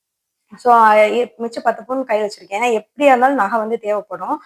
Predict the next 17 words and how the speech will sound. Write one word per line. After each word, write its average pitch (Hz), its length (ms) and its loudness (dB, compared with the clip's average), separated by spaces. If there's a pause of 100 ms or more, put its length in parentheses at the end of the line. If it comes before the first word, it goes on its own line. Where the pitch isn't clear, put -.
(340)
அதே 240 240 2
மாதிரி 320 200 2
நான் 302 160 4
வித்த 247 220 -4
நகையை 277 260 0
திரும்ப 262 240 -6
ஃபியூச்சர்ல 254 400 -4
வாங்கிடுவேன் 240 560 2
அப்படின்னு - 260 -6
சொல்லிட்டு 302 240 -10
எனக்கு 233 220 -4
அந்த 196 200 -2
கான்ஃபிடென்ட்டும் 214 540 -6
இருக்கு. 202 280 -12 (440)
ஆஹ், 208 180 4
so 220 120 -2
அதனால 208 260 2